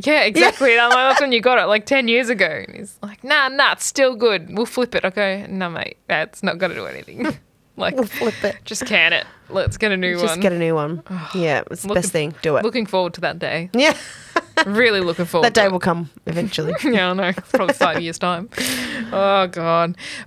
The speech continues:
Speaker 1: But, um, yeah, they wanted to get
Speaker 2: Sorry, go
Speaker 1: oh,
Speaker 2: on.
Speaker 1: Taxi.
Speaker 2: Yeah.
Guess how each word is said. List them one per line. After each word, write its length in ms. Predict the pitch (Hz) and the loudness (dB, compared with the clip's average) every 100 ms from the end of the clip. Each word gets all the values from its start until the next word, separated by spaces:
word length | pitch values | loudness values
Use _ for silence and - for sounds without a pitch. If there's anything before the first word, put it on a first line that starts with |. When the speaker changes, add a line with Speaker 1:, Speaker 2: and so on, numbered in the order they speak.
| - | 0
Speaker 1:
But, 240 | 214 208 | 2 4
um, 300 | 202 202 190 - | 4 2 -2 -2
yeah, 160 | 254 | 2
they 140 | 226 214 | 4 4
wanted 260 | 214 226 | 4 2
to 80 | 226 | 2
get 220 | 220 214 - _ _ | 0 -2 -8 _ _
Speaker 2:
Sorry, 200 | - 160 | -2 0
go 120 | 185 | 2
Speaker 1:
oh, 40 | 175 | 0
Speaker 2:
on. 320 | 175 175 180 | 0 -4 -8
Speaker 1:
Taxi. 720 | - 208 - - 196 123 180 - 226 | -2 -2 -2 -2 -2 -2 -8 -8 0
Speaker 2:
Yeah. 220 | 220 | 2